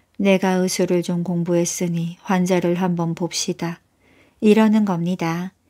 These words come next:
효자 귀가 번쩍 뜨였지요. 효자가 스님을 방으로 모셨습니다. 그런데 이상하기도 하지요. 스님이 환자를 여기저기 진찰해 보더니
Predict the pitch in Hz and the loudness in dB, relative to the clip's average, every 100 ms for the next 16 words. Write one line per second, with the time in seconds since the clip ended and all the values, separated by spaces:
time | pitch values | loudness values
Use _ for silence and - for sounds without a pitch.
0 | _ _ - 233 226 226 220 196 190 190 | _ _ 0 2 4 4 2 0 0 -2
1 | - 170 160 - 185 - 202 202 - 160 | -2 -6 -6 -4 -4 0 0 0 -4 -4
2 | 175 220 _ _ _ _ _ _ - - | -2 -4 _ _ _ _ _ _ -20 -20
3 | - _ _ _ _ _ _ - 240 233 | -20 _ _ _ _ _ _ 2 4 6
4 | 240 233 233 233 247 226 226 214 214 214 | 4 4 2 2 2 4 6 4 2 0
5 | 190 175 185 202 180 165 160 185 - 185 | -2 -2 0 0 0 -2 -2 -4 -2 -2
6 | 180 165 170 180 - _ _ _ - 190 | -2 -4 -4 -6 -10 _ _ _ 2 4
7 | 190 190 190 180 165 208 208 208 202 196 | 4 4 2 0 0 2 2 2 0 0
8 | 180 170 - 156 202 208 _ - - - | -2 -2 -2 -2 0 -2 _ -20 -20 -10
9 | - 226 220 214 220 220 233 220 226 220 | 2 4 6 6 6 4 4 4 2 2
10 | 220 185 160 165 202 202 196 196 190 185 | 2 2 0 0 -2 -2 -4 -2 -4 -4
11 | - 165 - 190 196 196 185 156 156 208 | -6 -4 -4 -2 0 0 -2 0 0 2
12 | 220 | 0